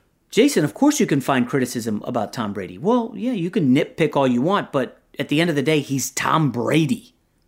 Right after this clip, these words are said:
In two decades, he won six Super Bowls. He's been to nine. Like, come on, are you kidding me? Do you think in the sports media industry, do you think they go and nitpick Cowherd and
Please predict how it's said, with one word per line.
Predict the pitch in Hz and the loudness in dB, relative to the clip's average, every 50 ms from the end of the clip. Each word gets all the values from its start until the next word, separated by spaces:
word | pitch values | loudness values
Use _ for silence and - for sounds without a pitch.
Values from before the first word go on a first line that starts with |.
| _ _ _ _ _ _ _ _ _ - | _ _ _ _ _ _ _ _ _ -6
In | - 185 165 151 | -2 0 0 2
two | - - 220 208 | 4 4 4 4
decades, | 151 185 190 196 - - 147 131 127 - | 6 4 4 4 2 2 0 0 0 0
he | 165 160 | 0 0
won | 147 156 165 160 147 - - _ _ _ | 2 2 2 2 0 -4 -10 _ _ _
six | - - - - - - - 226 220 220 - - - - - - | -14 -10 -6 -4 -2 0 2 0 0 0 -4 -8 -8 -8 -12 -12
Super | - - - - 233 220 208 233 | -10 -6 0 2 2 4 4 2
Bowls. | 175 156 147 139 139 | 2 2 2 2 2
He's | 190 | 2
been | 180 196 233 214 | 4 4 6 6
to | 214 | 6
nine. | 202 190 175 170 170 - 185 190 196 196 180 175 151 127 110 98 - _ _ _ _ _ - | 4 2 2 2 2 2 2 2 2 2 2 2 2 0 0 -2 -8 _ _ _ _ _ -4
Like, | - 190 185 | -4 -4 -2
come | - - 240 240 | 2 4 4 4
on, | 233 185 | 6 4
are | 175 | 4
you | 196 180 185 160 | 2 2 0 0
kidding | - - 262 269 269 233 | 0 2 4 6 6 6
me? | 202 151 120 110 - - - - | 4 4 2 0 -4 -12 -8 -2
Do | - 196 | 0 2
you | 185 220 285 277 | 6 6 6 6
think | - - 208 160 123 - - - _ _ _ _ _ _ _ _ _ _ _ _ _ _ _ - - _ | 6 4 2 2 2 0 -6 -16 _ _ _ _ _ _ _ _ _ _ _ _ _ _ _ -20 -6 _
in | - 175 165 165 160 151 147 147 135 | 2 4 4 6 4 4 4 2 2
the | 139 160 151 | 2 2 0
sports | - - - 190 226 220 - 214 | 0 0 2 4 4 4 4 4
media | 208 214 208 214 214 202 | 4 4 6 6 6 6
industry, | 190 196 170 165 156 - 113 107 | 4 4 2 0 -2 -2 -4 -2
do | 127 | -2
you | 151 190 | -2 0
think | 190 220 233 180 151 | 2 2 2 2 2
they | 175 160 | 0 0
go | 139 147 147 156 165 147 | 2 4 4 4 4 2
and | 123 110 110 | 2 2 0
nitpick | 139 165 - - 185 175 180 | 0 -2 -2 -4 -4 -4 -4
Cowherd | - - 135 147 156 170 190 190 190 196 185 165 | -4 -4 -2 -2 0 0 2 2 2 2 0 -2
and | - 196 - | -4 -6 -8